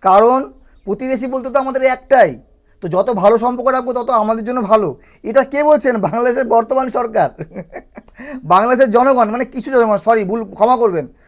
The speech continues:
বাংলাদেশের কিছু জনগণ ভারতের সঙ্গে সম্পর্ক রাখতে চায় না, কিন্তু বাংলাদেশের বর্তমান সরকার তো এটাই চাইছে, এটাই বলছে। ভিডিও আছে, ভিডিও অবশ্যই দেখাচ্ছি, কিন্তু ব্যাপার হলো আমিও সেটাই চাই। প্রতিবেশী দেশ হিসেবে দুটি দেশ যত ভালোভাবে থাকবো,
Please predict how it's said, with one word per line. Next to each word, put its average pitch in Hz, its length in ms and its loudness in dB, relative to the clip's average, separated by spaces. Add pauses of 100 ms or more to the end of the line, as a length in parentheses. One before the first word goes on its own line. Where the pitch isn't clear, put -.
(200)
বাংলাদেশের 214 460 -2
কিছু 233 140 -6
জনগণ 262 420 -2
ভারতের 202 260 -2
সঙ্গে 240 200 -6
সম্পর্ক 202 280 -6
রাখতে 214 240 2
চায় 240 340 -2
না, 180 180 -2 (360)
কিন্তু 233 220 -8
বাংলাদেশের 233 640 0
বর্তমান 226 420 0
সরকার 240 280 -2
তো 254 100 -8
এটাই 254 200 -4
চাইছে, 240 640 -2 (220)
এটাই 254 260 -2
বলছে। 240 500 0 (260)
ভিডিও 220 320 0
আছে, 262 200 0
ভিডিও 240 260 -2
অবশ্যই 254 280 -2
দেখাচ্ছি, 233 600 -2 (300)
কিন্তু 262 220 -8
ব্যাপার 226 260 4
হলো 262 120 -2
আমিও 226 340 -4
সেটাই 233 320 -6
চাই। 151 220 -6 (580)
প্রতিবেশী 233 440 -6
দেশ 202 220 -2
হিসেবে 233 260 -4
দুটি 185 220 -10
দেশ 226 220 -4
যত 196 200 -4
ভালোভাবে 175 440 -4
থাকবো, 185 580 -4